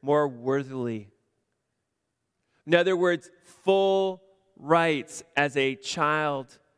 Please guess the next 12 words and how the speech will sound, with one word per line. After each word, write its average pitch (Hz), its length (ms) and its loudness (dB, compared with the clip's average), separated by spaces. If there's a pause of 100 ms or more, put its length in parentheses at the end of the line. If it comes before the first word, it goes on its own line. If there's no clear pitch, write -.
(460)
of 123 140 -4
God, 110 340 -2 (2000)
able 165 320 2
to 156 200 -6
inherit 147 540 0 (400)
all 170 320 2
that 156 140 2
he 151 180 -6
has 139 580 -2 (400)
for 139 280 0
us. - 280 -6 (200)
We 170 360 -4